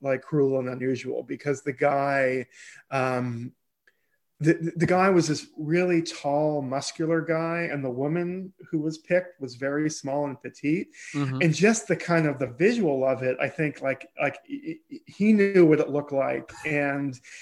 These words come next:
Speaker 1: he was, like, really, I mean, you could
Speaker 2: Uh.
Speaker 1: see him stepping away from her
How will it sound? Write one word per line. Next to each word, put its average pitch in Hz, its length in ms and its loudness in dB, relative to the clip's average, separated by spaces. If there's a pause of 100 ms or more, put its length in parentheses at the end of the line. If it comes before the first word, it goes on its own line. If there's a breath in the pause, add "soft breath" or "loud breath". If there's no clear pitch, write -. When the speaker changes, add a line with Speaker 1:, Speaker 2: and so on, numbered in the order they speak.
(140)
Speaker 1:
he 196 180 6
was, 165 260 4
like, 143 220 2 (140)
really, 160 640 4
I 175 80 4
mean, 165 160 4 (160 loud breath)
you 185 220 4
could 226 140 2
Speaker 2:
Uh. - 20 0
Speaker 1:
see 131 280 2
him 165 240 4
stepping 165 440 0
away 135 260 0
from 123 220 -12
her - 340 -10